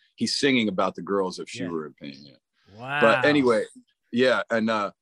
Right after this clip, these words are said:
Speaker 1: I, and then my first memory of playing that is at the brewery in Raleigh, North Carolina. We were
Speaker 2: <laughs>
Speaker 1: in, we were at sound check, and Darius was, kept playing it 'cause he had just written it and he couldn't <laughs> stop playing it. And so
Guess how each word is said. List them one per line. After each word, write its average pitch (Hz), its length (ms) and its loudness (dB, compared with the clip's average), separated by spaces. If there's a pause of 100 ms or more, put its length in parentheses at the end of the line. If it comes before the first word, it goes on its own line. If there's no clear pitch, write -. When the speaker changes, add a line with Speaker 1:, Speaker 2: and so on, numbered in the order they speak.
(300)
Speaker 1:
I, 117 160 -2
and 117 140 -4
then 113 240 -4
my 107 100 -2
first 131 380 -6
memory 120 280 -2
of 92 80 -12
playing 127 380 -4
that 90 180 -8
is 87 140 -8
at 95 120 -6
the 92 60 -20
brewery 104 800 2
in 90 120 -14
Raleigh, 90 500 0 (140)
North 92 260 -2
Carolina. 87 560 -2 (100)
We 87 100 -4
were 82 140 -2
Speaker 2:
<laughs> 82 140 -8
Speaker 1:
in, 85 120 -18 (320)
we 104 100 4
were 98 100 4
at - 100 0
sound 110 360 0
check, 80 260 -4 (760)
and 85 420 -6 (200)
Darius 90 500 0
was, - 280 -12 (400)
kept - 200 -4
playing 110 300 0
it - 140 -8
'cause 98 120 -4
he 95 80 -4
had 82 120 -4
just 98 180 -4
written 98 240 0
it 78 100 -14
and 85 80 -10
he 82 60 -10
couldn't 101 200 -2
<laughs> - 120 -6
stop 123 220 -2
playing 156 280 0
it. 185 140 0
And 135 160 -6
so 147 260 0